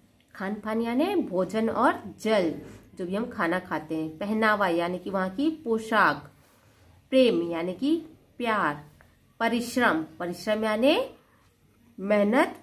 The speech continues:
बहुत काम करना, मेहनत या बहुत काम करना या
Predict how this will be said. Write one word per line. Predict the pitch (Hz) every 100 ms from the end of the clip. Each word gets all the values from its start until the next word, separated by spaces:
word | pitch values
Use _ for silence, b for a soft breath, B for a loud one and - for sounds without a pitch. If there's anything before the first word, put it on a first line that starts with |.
| _ -
बहुत | 185 190 302 - - _ _ _ -
काम | 196 208
करना, | 202 214 208
मेहनत | 202 202 220 330 320
या | 220
बहुत | 180 208 208
काम | 208 196 208
करना | 226 226 262 302
या | 247 226 392